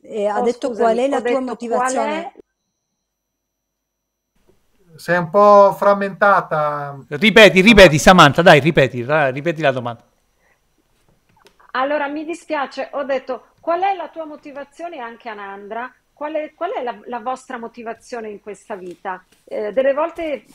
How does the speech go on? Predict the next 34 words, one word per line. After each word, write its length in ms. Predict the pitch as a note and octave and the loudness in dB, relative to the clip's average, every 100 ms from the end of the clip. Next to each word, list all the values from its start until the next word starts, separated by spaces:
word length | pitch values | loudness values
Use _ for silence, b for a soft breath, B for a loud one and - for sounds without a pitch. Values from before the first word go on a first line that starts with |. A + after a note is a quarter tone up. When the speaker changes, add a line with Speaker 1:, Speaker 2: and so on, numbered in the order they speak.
| _ | _
Speaker 2:
probabilmente 580 | - A#3+ A#3 B3 D4 D4 | -10 -8 -8 -10 -12 -14
fa 120 | C4+ | -16
anche 200 | G#3+ A3 | -16 -14
rima 240 | A#3 B3 A3+ | -12 -12 -12
con 220 | - A#3 | -10 -12
missione. 600 | A3+ A3 - - C4 G#3+ | -12 -16 -18 -12 -10 -10
Qual 140 | D#4+ | -8
è 120 | F4 | -8
quella 280 | - B3+ A#3 | -8 -8 -8
cosa 360 | - C4+ A#3+ B3 | -8 -10 -8 -12
che 180 | B3+ - | -14 -20
ti 160 | C4+ | -12
anima 360 | B3 C4+ C#4 B3 | -10 -10 -10 -12
al 80 | A#3 | -10
mattino 560 | A#3+ A#3 _ C4+ C#4+ | -12 -14 _ -14 -6
Speaker 3:
Certo. 420 | A3 D#3 - _ G3 | -4 -4 -8 _ -12
Speaker 2:
e 200 | A3+ - | -12 -10
ti 140 | B3+ | -12
dà 180 | A3+ C4+ | -10 -10
quella 280 | C4+ C4 B3 | -12 -12 -12
spinta, 680 | - - _ D#4 D4+ B3 A3 | -14 -20 _ -12 -12 -14 -10
quel 160 | B3+ | -10
motore 400 | B3 B3 C#4 D4 | -10 -12 -12 -10
per 140 | C4 A#3+ | -10 -12
aprire 340 | A#3 C4+ C4 | -14 -10 -10
gli 100 | B3 | -6
occhi? 500 | A#3+ F3+ - - G3 G3 _ _ _ _ _ _ C3+ | -8 -8 -14 -20 -20 -20 _ _ _ _ _ _ _
Speaker 3:
La 140 | C#3 | -10
motivazione 1300 | D#3 D#3+ E3 F3 F#3 - F3 E3+ F3 F3+ F#3+ F#3+ _ | -6 -6 -6 -6 -8 -10 -6 -6 -6 -10 -12 -14 _
è, 320 | _ D3 D3 D3+ _ | _ -12 -10 -12 _
eh, 240 | - B2+ | -18 -14
ovviamente 680 | C3 C#3 C3 D3+ D3+ D#3+ D#3+ | -14 -14 -12 -12 -10 -10 -10
il 280 | D3 E3 D#3 | -10 -10 -12
faro 840 | D#3 D#3 D3 C#3+ D3 D#3+ D#3+ D#3+ | -8 -6 -4 -4 -4 -2 -4 -6